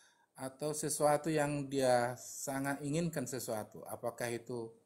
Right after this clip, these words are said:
seperti kalau orang Batak, ada sajian umpamanya sekali sebulan dia harus ay-, makan ayam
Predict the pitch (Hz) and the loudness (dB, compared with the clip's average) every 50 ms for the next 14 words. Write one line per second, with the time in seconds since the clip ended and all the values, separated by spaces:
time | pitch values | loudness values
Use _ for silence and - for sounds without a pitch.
0 | _ _ - - - _ _ - - - _ _ - - - 127 135 131 127 - | _ _ -20 -20 -20 _ _ -20 -20 -20 _ _ -18 -16 -8 -4 -4 -4 -4 -2
1 | 127 131 127 120 127 131 127 131 131 127 123 143 147 147 - 104 107 - - _ | 0 2 4 6 8 8 6 6 6 4 6 6 6 6 4 0 0 -2 -8 _
2 | _ _ _ _ _ _ _ _ _ _ _ _ _ _ _ _ _ _ - 123 | _ _ _ _ _ _ _ _ _ _ _ _ _ _ _ _ _ _ -6 -4
3 | 127 131 131 135 131 131 123 120 120 - - 139 127 117 120 113 120 123 120 117 | -4 -4 -2 -2 0 0 0 0 0 0 2 2 2 0 -2 -2 0 2 6 6
4 | 113 113 110 113 113 110 110 113 110 110 110 110 117 117 110 - - - - 104 | 6 6 4 2 0 -2 -2 -2 0 0 0 2 2 0 0 0 -2 -2 0 0
5 | 101 101 - - 110 101 110 127 135 139 135 127 123 120 107 104 98 95 101 101 | 0 0 0 -2 -2 -2 -4 -2 0 2 2 2 2 2 2 2 4 4 2 0
6 | 95 - 95 101 101 101 101 - - 101 101 101 98 - 104 98 98 95 98 101 | -2 -4 -4 -4 -2 -4 -4 -6 -8 -6 -4 -4 -2 -2 -2 -2 -2 -2 -2 -2
7 | 101 98 | -2 -4